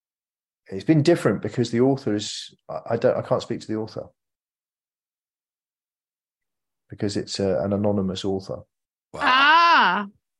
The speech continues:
Speaker 1: Yeah.
Speaker 3: okay. So you, what, you have no communication at all, not even
Speaker 1: Um,
Speaker 3: through
Speaker 1: uh, I can send a message to Stella or whoever is behind Stella,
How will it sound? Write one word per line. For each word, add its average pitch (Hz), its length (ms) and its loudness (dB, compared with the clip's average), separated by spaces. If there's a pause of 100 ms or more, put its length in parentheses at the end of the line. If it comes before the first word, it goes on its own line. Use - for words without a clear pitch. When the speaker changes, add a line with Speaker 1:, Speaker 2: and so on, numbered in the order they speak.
Speaker 1:
Yeah. - 160 2
Speaker 3:
okay. 220 480 -2
So 269 120 -4
you, 269 200 0
what, 240 160 -2
you 240 60 -2
have 247 100 -4
no 285 160 0
communication 269 640 -6
at 247 120 -10
all, 254 120 -4
not 220 200 -4
even 226 460 -4 (920)
Speaker 1:
Um, 117 280 6
Speaker 3:
through 107 240 -6 (640)
Speaker 1:
uh, 107 380 4 (180)
I 120 140 4
can 165 400 0
send 151 280 0
a - 20 -4
message 139 440 -4
to 95 80 -18
Stella 87 440 -4
or 107 200 -4
whoever 110 420 2
is 95 80 -4
behind 110 380 -6
Stella, 78 420 -6